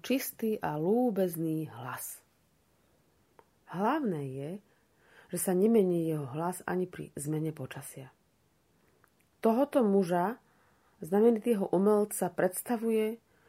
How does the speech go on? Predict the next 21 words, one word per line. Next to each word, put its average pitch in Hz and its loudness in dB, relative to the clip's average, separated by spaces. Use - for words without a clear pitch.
a 175 0
že 180 4
je 180 0
to 165 -4
človek 220 2
poriadny 240 2
a 214 -4
cnostlivý. 202 -2
Toľko 151 -2
pochválny 175 -4
článok. 135 -14
A 160 -10
teraz 214 -2
sa, 240 2
milí 240 0
poslucháči, 185 -4
presunieme 180 -4
na 170 -4
pohraničie 165 -8
do 165 -6
obce 156 -10